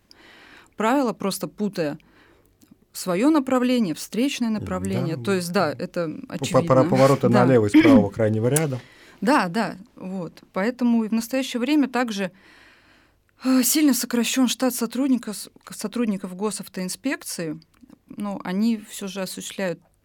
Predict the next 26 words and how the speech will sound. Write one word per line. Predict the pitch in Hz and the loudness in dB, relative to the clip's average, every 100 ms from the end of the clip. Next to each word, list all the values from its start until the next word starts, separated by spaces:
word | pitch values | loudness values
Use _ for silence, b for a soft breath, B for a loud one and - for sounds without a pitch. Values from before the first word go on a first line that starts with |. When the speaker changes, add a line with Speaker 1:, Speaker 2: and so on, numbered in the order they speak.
| _ - | _ -18
Speaker 1:
з-, | 175 - | -16 -14
значимые | 180 175 202 190 - 165 | -14 -6 -6 -4 -6 -8
превентивные | 160 165 175 175 185 165 | -8 -10 -10 -10 -10 -10
функции | 160 269 311 - 180 | -6 -4 -4 -6 -8
на | 170 | -6
дороге, | 175 175 160 156 | -4 -6 -6 -6
да, | 151 170 208 B B B B B B B | -6 -6 -8 B B B B B B B
выявляют | - 180 175 190 247 269 262 | -8 -6 -4 -2 0 0 -2
водителей, | 226 202 220 226 196 196 190 220 - | -4 -4 -8 -8 -8 -8 -8 -14 -16
которые | 170 - 165 156 | -14 -10 -8 -8
в | |
состоянии | - - 196 240 240 | -12 -10 -4 0 0
опьянения, | 226 208 214 180 160 | -2 -4 -2 -2 -6
нарушают | 156 160 - 233 247 240 | -8 -10 -6 -6 -6 -6
правила. | 214 208 180 165 B B B B B B _ | -4 -4 -4 -8 B B B B B B _
Поэтому | - 180 220 196 190 | -8 -8 -6 -8 -6
это | 190 202 | -8 -12
тоже, | 196 214 175 165 160 - _ - | -8 -6 -6 -8 -10 -16 _ -14
увеличение | 180 196 202 - 196 170 160 | -8 -6 -6 -6 -6 -6 -8
данного | 170 180 170 170 | -8 -8 -8 -10
штата | - 226 262 170 | -10 -10 -8 -8
могло | 156 156 196 | -10 -8 -10
бы | 170 | -10
существенно | - - 175 - 151 | -12 -12 -10 -8 -10
повлиять | 151 151 160 202 226 | -10 -10 -6 -6 -6
на | 165 170 | -6 -6